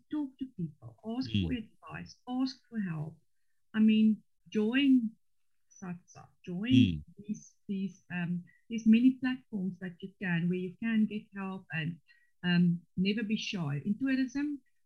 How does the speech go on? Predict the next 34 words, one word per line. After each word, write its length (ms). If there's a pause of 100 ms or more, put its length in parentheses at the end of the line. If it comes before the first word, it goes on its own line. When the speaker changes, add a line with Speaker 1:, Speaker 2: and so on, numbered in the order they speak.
(120)
Speaker 1:
we 140
are 140
really 460
always 380
sharing 400
ideas 800
and 240 (420)
brainstorming 680
together, 640
because, 560 (300)
yeah, 220
the 80
better 420
we 260
are, 300
the 120
better 460 (220)
tourism 380
in 140
South 240
Africa 400
are. 260 (420)
Speaker 2:
Mm. 160
Speaker 1:
Um, 200
so 160
I 80
think 220
that's 220
very 240
important. 720
Never 260
be 120
shy 380
to 140